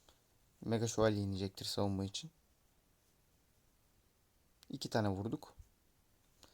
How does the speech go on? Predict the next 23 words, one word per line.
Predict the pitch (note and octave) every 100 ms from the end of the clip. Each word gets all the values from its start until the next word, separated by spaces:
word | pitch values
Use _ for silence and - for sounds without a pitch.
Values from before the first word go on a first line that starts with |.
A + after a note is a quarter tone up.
| - - - _
Fena | - A#2+ A#2 G#2+
olmayan | G2+ F#2+ F#2
bir | F#2+
hasar. | A#2 - D#3+ - _ _ _
Yarasarla | - - - D#3 C3+
temizleyeceğim. | C3 A#2+ A#2 A2 A2 C3+ C#3 _ -
Elimdeki | A#2 A#2+ A#2+ A2+
en | A#2
ucuz | A2+ A2+ -
karto. | A2+ A2+ B2+ C3 - - _ _ _ _ _ _ _ -
Yarasarı | A2+ A#2 A#2
saklamak | A2+ - A2 A2+ A#2+
isteyebilirdim | - - A#2+ A#2 A#2 G#2 A#2
ama | A#2+ G#2 - _ _ _ _ _ _ _ _ _ _ - _ - _ _ _ - _ _ -
şu | - A2+
anda | G#2 A2 A#2 - _ _ _ _ _ _ - -
gerek | G#2+ A2 -
duymadım. | A#2 G#2+ G2 A#2+ C3 _ _ _ - _ _ _ _ _ _ _ _
Kara | - B2+ A#2+
Prens'i | A#2 A#2 -
alalım | A#2+ A#2 G#2
onları | G2 F#2+ G#2
da. | B2+